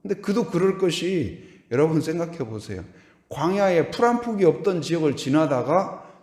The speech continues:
초원이 쫙 있는 거 보니까 너무 좋은 거예요. 근데 사실은 이들이 어디까지 가야 되냐면 요단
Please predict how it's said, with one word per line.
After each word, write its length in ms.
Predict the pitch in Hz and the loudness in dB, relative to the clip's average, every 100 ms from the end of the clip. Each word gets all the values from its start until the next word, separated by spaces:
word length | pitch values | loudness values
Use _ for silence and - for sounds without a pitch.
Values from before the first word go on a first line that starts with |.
| - | -14
초원이 560 | - 254 262 226 190 | -2 2 2 2 -2
쫙 300 | - - 330 | -4 -4 4
있는 240 | 302 220 233 | 6 6 2
거 80 | |
보니까 420 | 180 160 165 - 101 | 2 -2 -2 -4 0
너무 280 | 131 175 | 0 0
좋은 380 | 175 120 101 95 | -2 -6 -6 -6
거예요. 380 | 98 87 95 101 110 _ _ _ _ _ | -10 -18 -20 -20 -20 _ _ _ _ _
근데 160 | - | -10
사실은 540 | 160 - 170 - 269 - | -8 -6 -6 -2 0 2
이들이 280 | 160 190 185 | 0 2 4
어디까지 460 | 127 165 - 214 | 4 2 4 6
가야 260 | 185 151 143 | 6 6 4
되냐면 600 | 135 123 127 196 - - - - _ _ - _ _ _ _ _ 98 | 2 0 0 -2 -4 -10 -20 -20 _ _ -20 _ _ _ _ _ -12
요단 400 | 92 110 175 | -8 -6 -8